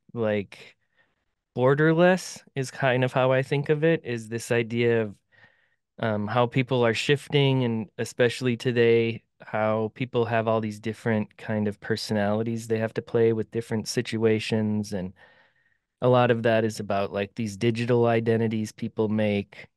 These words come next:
where it's like, "This is who I am," and you curate it and you put out, like, this curated digital version of yourself. And, um, you can probably see it in, like, these types of portraits, I guess, um, in that, that sort of thing.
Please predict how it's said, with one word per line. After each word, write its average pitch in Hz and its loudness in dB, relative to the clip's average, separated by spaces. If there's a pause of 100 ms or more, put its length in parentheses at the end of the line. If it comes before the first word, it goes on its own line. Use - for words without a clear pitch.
where 107 -4
it's - -8
like, 92 -4
"This - 0
is 131 -6
who 135 2
I 135 4
am," 139 2
and 98 -8
you 110 -8
curate 110 0
it 107 -2
and 104 -4
you 101 -4
put 110 -4
out, 104 -2
like, 98 -2
this - -8 (300)
curated 107 0
digital 104 -4
version 104 -2
of 101 -4
yourself. 101 -4 (1080)
And, 120 4
um, 117 2
you 131 -8
can 120 -16
probably 107 -8
see - -12
it 82 -14
in, 90 -12
like, 78 -16 (880)
these 117 0
types 107 0
of - -10
portraits, 95 -8
I 101 -2
guess, 95 -8 (840)
um, 101 -2 (400)
in 113 2
that, 107 -2
that 107 0
sort 107 -2
of 104 -6
thing. 98 -6